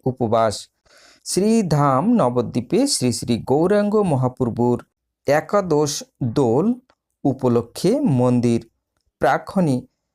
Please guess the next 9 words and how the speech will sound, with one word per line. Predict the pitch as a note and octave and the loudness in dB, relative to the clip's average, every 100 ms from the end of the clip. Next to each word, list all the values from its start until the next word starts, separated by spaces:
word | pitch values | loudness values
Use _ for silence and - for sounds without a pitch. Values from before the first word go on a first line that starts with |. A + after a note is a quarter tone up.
| _ _ _ | _ _ _
কীর্তন | B2 B2 - E3+ G3+ - | -4 -2 0 -2 -2 -4
ও | C3+ B2 A#2 _ _ - | 0 0 -2 _ _ -4
ফাল্গুলেখা | D#3 F3+ F#3 A3 D#3 C3 D#3 C#3 - - _ _ _ _ _ | 0 0 0 0 0 0 0 0 -2 -10 _ _ _ _ _
শ্রী | - - C3 | -8 -2 -2
শ্রী | B2+ B2 A#2+ A2+ - B2 | 0 0 0 -2 -2 0
মা | B2 C3 B2 A#2+ _ - | 2 2 0 -2 _ -2
কমলা | D3+ E3 G3+ G#3 | -2 0 2 0
দেবীর | E3+ D3+ C3+ C#3 C3+ _ _ _ _ | 0 0 0 -2 -4 _ _ _ _
আবির্ভাব। | A#2 A#2 A2 A#2 G#2+ | -2 -2 -2 0 0